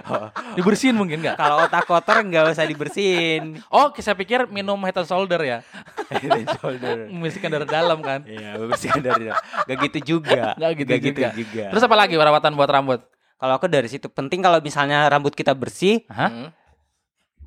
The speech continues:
Speaker 1: bisa cepet panjang.
Speaker 2: Oh,
Speaker 1: Kalau
Speaker 2: intinya
Speaker 1: dari aku.
Speaker 2: bersih ya, kalau bersih
Speaker 1: Bersih,
Speaker 2: lebih panjang.
Speaker 1: iya.
Speaker 2: Tapi lebih bagus lagi kalau, eh, rajin keramas atau tambahin nutrisi kali ya, biar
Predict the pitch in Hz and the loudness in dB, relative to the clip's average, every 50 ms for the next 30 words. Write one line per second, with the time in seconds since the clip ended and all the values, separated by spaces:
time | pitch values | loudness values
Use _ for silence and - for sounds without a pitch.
0 | - - 170 151 151 - 180 160 - - - 160 - - 160 180 165 131 113 117 | -20 -12 -8 -8 -4 -2 -2 -4 -4 -4 -4 -4 -2 -2 -2 -2 -2 -4 -4 -6
1 | 113 117 120 - 117 127 139 127 123 127 143 170 160 139 131 127 - - 170 139 | -6 -6 -4 0 2 4 4 4 4 4 4 4 4 4 2 0 0 2 4 4
2 | 117 107 113 113 107 110 - 135 120 117 113 110 110 107 101 95 95 127 123 117 | 4 6 4 2 2 2 2 2 2 2 2 0 0 -2 -4 -6 -6 -6 -6 -6
3 | 107 104 104 101 107 _ _ - 139 143 160 165 156 147 143 135 131 127 156 160 | -6 -8 -10 -12 -18 _ _ 0 2 4 4 4 6 4 4 4 4 2 4 4
4 | 165 139 131 127 117 110 - - - 120 117 110 110 107 113 110 107 113 113 110 | 4 4 6 6 4 4 2 -2 -4 -2 0 0 0 -2 -4 -6 -4 -2 -2 0
5 | 113 135 147 135 110 127 123 117 - _ _ - 120 107 104 110 107 107 - 113 | 0 -2 -2 -2 0 0 0 0 -2 _ _ -8 -6 -4 -4 -4 -6 -6 -8 -8
6 | - 131 120 113 104 98 92 92 92 90 _ _ _ _ - 104 101 98 98 - | -8 -8 -6 -6 -6 -6 -8 -10 -12 -14 _ _ _ _ -10 -8 -8 -8 -10 -14